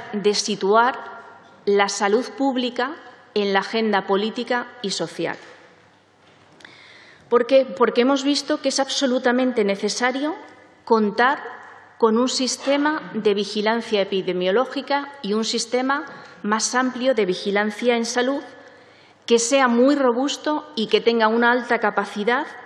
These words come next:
de alerta y respuesta frente a cualquier emergencia sanitaria que pueda plantearse en el futuro. Si vemos lo que ha pasado en estos últimos años,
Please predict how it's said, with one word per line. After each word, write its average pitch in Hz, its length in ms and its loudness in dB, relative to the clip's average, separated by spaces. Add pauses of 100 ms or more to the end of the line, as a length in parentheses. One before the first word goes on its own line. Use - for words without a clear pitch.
(140)
de 202 180 2
alerta 247 640 2 (160)
y 208 120 2
respuesta 254 760 -2 (580)
frente 254 800 2 (340)
a 208 160 4
cualquier 208 640 2
emergencia 214 600 0
sanitaria 254 760 -2 (880)
que 220 120 4
pueda 214 280 4
plantearse 208 800 0 (140)
en 190 140 0
el 170 80 -2
futuro. 170 420 -8 (1400)
Si - 240 -4
vemos 320 340 4
lo 285 120 2
que 277 80 2
ha 262 40 -4
pasado 269 300 0
en 247 80 0
estos 240 300 -4
últimos 240 440 -4
años, 247 520 -6